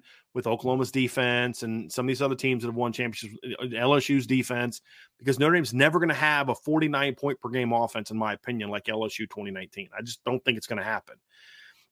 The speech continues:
I don't know that they can have even Clemson twenty eighteen. I think they get close to it, and I'll talk about that in a minute, but I don't know that that's what you're necessarily building to. But you, so you need a great defense. And,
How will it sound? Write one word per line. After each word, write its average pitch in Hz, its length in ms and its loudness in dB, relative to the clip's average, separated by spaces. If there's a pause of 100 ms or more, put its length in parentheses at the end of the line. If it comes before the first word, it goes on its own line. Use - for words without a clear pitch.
I 127 140 8
don't 156 160 6
know 139 140 8
that 131 120 4
they 139 100 6
can 123 100 2
have 131 200 8
even 135 220 2
Clemson 139 420 0
twenty 143 300 4
eighteen. 147 400 2
I 117 80 -2
think 151 160 2
they 123 60 -2
get 110 160 -4
close 170 340 6
to 127 220 6
it, 131 120 2
and - 80 -8
I'll 120 80 -2
talk 139 220 2
about 127 200 0
that 127 120 0
in 107 80 -8
a - 20 -8
minute, 135 340 0 (460)
but 131 160 4
I 190 80 8
don't 226 160 2
know 185 160 8
that 160 160 0
that's 139 260 2
what 143 200 2
you're 127 80 2
necessarily 123 420 2
building 117 360 0
to. - 280 -10 (680)
But 139 360 2
you, 143 200 -2
so - 140 0
you 135 160 2
need 165 240 4
a 165 60 2
great 135 360 0
defense. 107 680 -8 (720)
And, 123 640 4